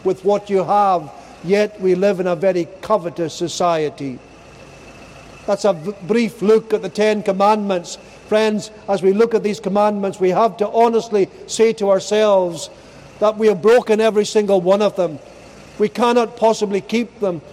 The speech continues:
They're too spiritual. They're too demanding. We cannot keep them because we are sinners. We're sinners by nature and we're sinners by practice.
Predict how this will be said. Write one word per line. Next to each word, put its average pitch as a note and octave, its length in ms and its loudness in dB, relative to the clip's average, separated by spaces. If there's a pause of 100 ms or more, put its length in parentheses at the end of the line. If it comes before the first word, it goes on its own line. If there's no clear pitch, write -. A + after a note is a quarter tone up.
(220)
They're G3+ 100 2
too A#3+ 320 0
spiritual. G#3 840 0 (220)
They're G#3 120 4
too A#3+ 260 -2
demanding. G#3 800 0 (340)
We A3 100 2
cannot A#3 520 -2
keep A#3 260 -2
them G3+ 160 0
because G#3+ 760 -2 (220)
we G#3 160 2
are F#3+ 100 4
sinners. G3+ 920 0 (1300)
We're G3 140 2
sinners B3 420 0
by A3+ 240 0
nature A3 640 0 (240)
and G3 160 -2
we're F#3+ 120 0
sinners A#3 480 -2
by G#3 240 0
practice. G3 1200 -2